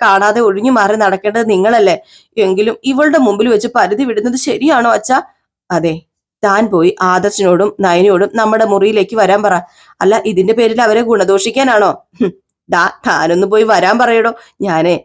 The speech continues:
അവരോടൊന്ന് സംസാരിക്കട്ടെ എന്ന് പറഞ്ഞ് വസുന്ധരേനെ പറഞ്ഞു വിടുകയാണ്. ഏതായാലും ഈ സമയത്ത് നമ്മുടെ മൂർത്തി, മൂർത്തിയുടെ റൂമിനകത്തേക്ക് പോവുക കേട്ടോ ചെയ്യുന്നത്.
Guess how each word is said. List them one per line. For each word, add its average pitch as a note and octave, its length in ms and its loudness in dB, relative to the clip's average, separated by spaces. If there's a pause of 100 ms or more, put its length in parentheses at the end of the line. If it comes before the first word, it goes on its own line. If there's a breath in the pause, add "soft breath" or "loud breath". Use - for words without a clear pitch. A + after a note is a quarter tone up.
(120)
അവരോടൊന്ന് F#3 460 2
സംസാരിക്കട്ടെ G3+ 760 0
എന്ന് F#3 140 0
പറഞ്ഞ് G3 260 2
വസുന്ധരേനെ G#3 560 0
പറഞ്ഞു G#3 240 0
വിടുകയാണ്. F#3 360 2 (360 loud breath)
ഏതായാലും A#3 480 2
ഈ C4+ 100 -2
സമയത്ത് G#3+ 360 0
നമ്മുടെ G3+ 220 2
മൂർത്തി, G#3 460 0 (380 soft breath)
മൂർത്തിയുടെ C4 400 2
റൂമിനകത്തേക്ക് A#3 680 0
പോവുക A3 260 2
കേട്ടോ G3 200 0
ചെയ്യുന്നത്. F#3 400 -2